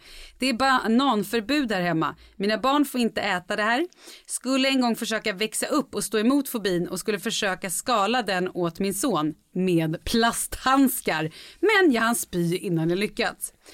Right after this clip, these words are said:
Min fobi Bananhat uppkom när en unge med banan i munnen satt på min mage och hoppade upp och ner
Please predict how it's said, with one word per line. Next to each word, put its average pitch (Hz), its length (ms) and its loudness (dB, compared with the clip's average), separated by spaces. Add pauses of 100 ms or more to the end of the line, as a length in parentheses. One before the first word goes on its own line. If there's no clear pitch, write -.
(320)
Min 320 320 6
fobi 262 420 2 (360)
Bananhat 190 680 0 (140)
uppkom 233 520 0
när 370 100 2
en 392 100 -2
unge 202 280 2
med 214 120 0
banan 185 320 2
i 190 40 0
munnen 285 400 6
satt - 280 -4
på 196 100 -6
min 247 280 4
mage 190 260 2
och 180 120 0
hoppade 302 580 -2
upp 202 360 -2
och 202 100 0
ner 175 260 2